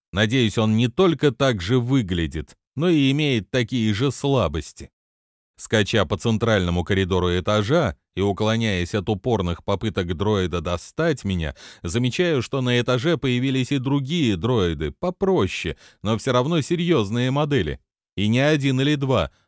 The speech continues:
а гораздо больше, десятки. Даже страшно представить, сколько денег было вбухано в них.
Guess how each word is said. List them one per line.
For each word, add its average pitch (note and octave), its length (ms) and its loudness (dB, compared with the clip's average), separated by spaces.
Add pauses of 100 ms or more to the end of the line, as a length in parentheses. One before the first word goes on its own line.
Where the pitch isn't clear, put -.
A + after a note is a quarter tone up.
а F2+ 120 -2
гораздо G#2+ 440 2
больше, G2 720 0 (240)
десятки. G#2+ 1040 -2 (320)
Даже G2+ 300 0
страшно A#2+ 600 0
представить, B2+ 760 0
сколько G#2+ 480 0
денег G2 420 0
было G#2+ 340 2
вбухано F2+ 760 -2
в G2 80 -2
них. F#2 340 -2